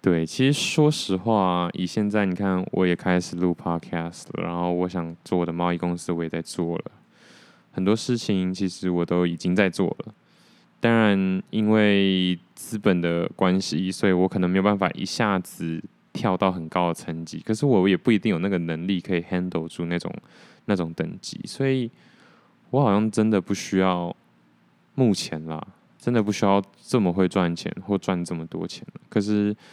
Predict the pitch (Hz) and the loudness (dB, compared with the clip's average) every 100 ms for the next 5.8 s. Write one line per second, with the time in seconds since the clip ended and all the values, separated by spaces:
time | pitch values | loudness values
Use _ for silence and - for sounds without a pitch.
0 | - - - - - _ - - 110 120 | -20 -20 -20 -20 -20 _ -4 2 6 6
1 | 113 110 104 107 95 87 92 95 85 85 | 6 4 0 -4 -2 -2 -2 0 -2 -2
2 | 95 90 92 85 82 80 - - _ _ | -2 0 0 2 0 -2 -6 -12 _ _
3 | _ _ _ - _ - 104 95 - 90 | _ _ _ -20 _ 2 4 2 0 -2
4 | 92 90 85 85 90 87 82 78 92 85 | 0 2 2 0 -2 -2 -4 -2 -2 0
5 | 82 80 80 82 80 80 82 85 | -2 -2 -2 -2 -4 -4 -6 -10